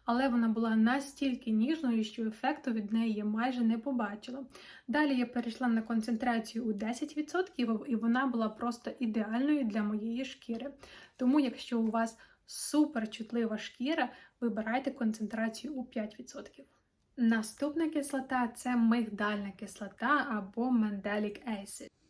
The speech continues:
Розмір молекули цієї кислоти значно перевищує розміри інших альфа-гідрокислот. Вона повільніше проникає у шкіру, тому відлущення буде м'яким та дбайливим.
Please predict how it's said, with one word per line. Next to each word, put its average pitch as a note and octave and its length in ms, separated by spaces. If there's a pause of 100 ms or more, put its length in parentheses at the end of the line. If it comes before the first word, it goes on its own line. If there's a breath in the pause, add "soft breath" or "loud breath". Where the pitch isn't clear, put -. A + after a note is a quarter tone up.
(720 loud breath)
Розмір A#3+ 480
молекули A3+ 580
цієї A3 400
кислоти A3 580
значно A#3 520
перевищує A3+ 800
розміри A3 460
інших A3+ 480 (100)
альфа-гідрокислот. A3+ 1200 (420 loud breath)
Вона A#3 240
повільніше A#3+ 640
проникає A3 600
у C#4+ 160
шкіру, D#4 460
тому A3+ 300
відлущення A3+ 720
буде G#3 260
м'яким G#3+ 600
та G#3+ 200
дбайливим. A3 760